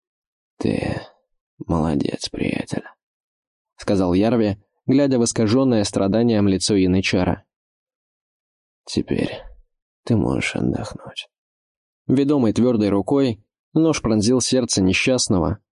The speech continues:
оборвав то подобие жизни, в котором он пребывал. Вытерев лезвие, Трёхпалый прикрыл глаза мертвеца и направился в сторону каменного столба, на вершине которого виднелся какой-то предмет.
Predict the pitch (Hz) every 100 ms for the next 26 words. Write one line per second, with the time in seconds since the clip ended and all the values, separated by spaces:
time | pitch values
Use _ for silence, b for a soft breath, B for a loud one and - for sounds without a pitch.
0 | _ 143 120 117 113 120 - 107 98 95
1 | 95 98 95 120 120 120 101 b b _
2 | - 147 127 107 101 95 104 104 98 95
3 | 71 - _ _ _ _ _ - 147 110
4 | 92 87 113 123 117 107 92 - _ -
5 | 147 - 156 131 98 101 117 135 120 101
6 | 98 104 95 - 95 - 135 120 107 b
7 | _ _ 143 143 120 113 113 110 107 -
8 | 117 107 101 98 101 95 92 92 - 101
9 | 104 123 113 - _ _ 147 147 139 160
10 | 143 113 107 135 131 110 95 101 117 131
11 | - 117 104 110 101 95 87 - _ -
12 | 113 101 82 -